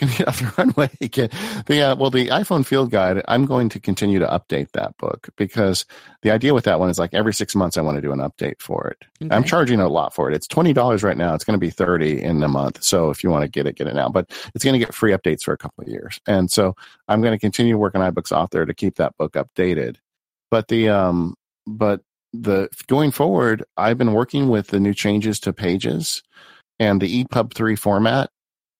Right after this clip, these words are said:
Speaker 1: that Pages supports now is a lot better, frankly, um, than it was ever before. Uh, it, it's sa-, and it's stable software. I've, I'm, I've already deep into my next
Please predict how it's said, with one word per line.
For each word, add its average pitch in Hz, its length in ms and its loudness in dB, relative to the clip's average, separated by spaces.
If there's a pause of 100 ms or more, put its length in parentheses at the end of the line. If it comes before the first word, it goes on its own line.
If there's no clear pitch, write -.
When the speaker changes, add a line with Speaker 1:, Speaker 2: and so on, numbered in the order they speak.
(200)
Speaker 1:
that 98 180 2
Pages 120 340 0
supports 110 440 -2
now 107 360 0
is 110 640 -2
a 95 120 2
lot 98 260 0
better, 98 560 0
frankly, 85 680 -2 (120)
um, 73 460 0 (140)
than 92 120 2
it 85 100 2
was 87 220 0
ever 98 220 2
before. 69 560 -4 (680)
Uh, 82 240 0 (120)
it, 104 320 0 (120)
it's - 180 -2
sa-, 113 240 0 (140)
and 92 120 0
it's - 160 -4
stable 110 380 0
software. 73 600 -2
I've, 92 180 -2
I'm, 101 220 2
I've 92 260 2
already 110 420 2
deep 104 380 -4
into 101 260 0
my 82 140 0
next 80 240 -2